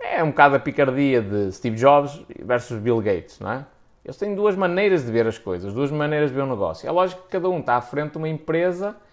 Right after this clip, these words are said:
que é concorrente da outra e, portanto, é, é a guerra das empresas, não é? E eles, se calhar, não se falam tanto como se falariam agora no, no final da vida deles, eh, mas não têm propriamente ódio um pelo outro.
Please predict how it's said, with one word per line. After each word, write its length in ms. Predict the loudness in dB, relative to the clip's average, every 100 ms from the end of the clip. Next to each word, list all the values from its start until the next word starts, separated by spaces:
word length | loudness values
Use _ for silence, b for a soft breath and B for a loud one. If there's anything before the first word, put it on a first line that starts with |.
| b b
que 80 | -4
é 40 |
concorrente 560 | -2 -2 0 0 0 -2
da 120 | 4
outra 380 | 4 4 2 -4
e, 40 |
portanto, 500 | -6 -6 -6 -4 -2
é, 340 | 0 0 -2 B B B
é 180 | 0 2
a 40 | 4
guerra 360 | 6 4 4
das 200 | 2 2
empresas, 600 | 0 0 2 2 0 -2
não 140 | 0 0
é? 180 | -2 -6 -14
E 140 | -4 0
eles, 340 | 0 -2 -14 b b
se 100 | b 0
calhar, 220 | 2 2
não 120 | 0
se 120 | -2
falam 380 | 4 4 4 2
tanto 560 | 6 6 6 0 -8 -10 -10
como 140 | -10
se 100 | -4
falariam 440 | 0 2 2 2
agora 300 | 2 4 2
no, 260 | 2 -4 -6
no 260 | -6 -6 -6
final 480 | -4 0 0 0
da 80 | 0
vida 280 | 0 2 0
deles, 400 | 2 0 -2 -12 b b b b b _
eh, 220 | -2 -2 -2
mas 160 | -2 0
não 140 | 2
têm 200 | 2 0
propriamente 480 | 0 0 0 -4 0
ódio 240 | 0 0
um 40 | -2
pelo 160 | -4
outro. 340 | -2 -4 -6